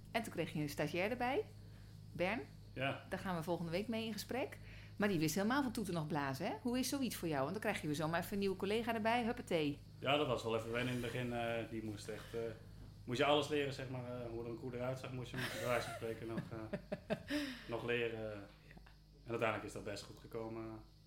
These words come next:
Speaker 1: Ja. En nu heb je weer een heel an-, andere nieuwe collega erbij, een jonge dame, die weer, eh, met hele andere ideeën en, eh,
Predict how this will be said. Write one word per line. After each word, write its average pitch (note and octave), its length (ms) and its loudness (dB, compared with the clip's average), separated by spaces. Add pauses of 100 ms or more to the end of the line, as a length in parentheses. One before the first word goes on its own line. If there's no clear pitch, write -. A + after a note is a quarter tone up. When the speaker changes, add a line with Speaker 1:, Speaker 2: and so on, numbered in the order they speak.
(800)
Speaker 1:
Ja. G3+ 120 -14 (800)
En A3+ 100 4
nu A3+ 60 4
heb G3+ 80 0
je F3 100 2
weer F#3+ 100 6
een A#3+ 80 4
heel A#3+ 140 4
an-, G#3+ 260 0
andere A3 320 0
nieuwe A3 200 2
collega G#3+ 340 -2
erbij, G#3+ 340 -2
een G#3 80 -2
jonge E3 200 -2
dame, F#3+ 360 -2
die F3+ 160 -4
weer, D#3+ 400 0
eh, D#3 60 -2
met D#3 140 -2
hele F3 220 0
andere D#3+ 240 -2
ideeën D#3+ 480 2
en, D3 180 -2
eh, D3 60 -2